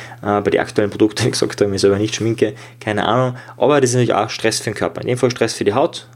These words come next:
ist minimal, du merkst es nicht, ja, weil der Körper arbeitet da natürlich. Das sind Ressourcen, du sagst, der Körper beschäftigt sich dann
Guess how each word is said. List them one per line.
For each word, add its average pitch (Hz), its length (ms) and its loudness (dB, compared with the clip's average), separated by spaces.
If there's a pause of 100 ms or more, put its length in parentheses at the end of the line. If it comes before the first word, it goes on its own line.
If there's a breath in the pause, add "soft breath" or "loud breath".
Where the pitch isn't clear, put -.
(240)
ist - 200 -4
minimal, 147 440 4
du 87 100 0
merkst 101 220 0
es - 120 2
nicht, 80 200 -4
ja, 104 120 -2
weil 120 100 0
der 98 100 2
Körper 104 280 -2
arbeitet 101 360 0
da 95 60 -4
natürlich. 82 400 -6
Das - 140 -10 (200)
sind 101 160 -4
Ressourcen, 165 600 2
du 110 180 2
sagst, 117 300 0
der 104 80 2
Körper 123 320 2
beschäftigt 120 480 -2
sich 117 100 2
dann 110 200 0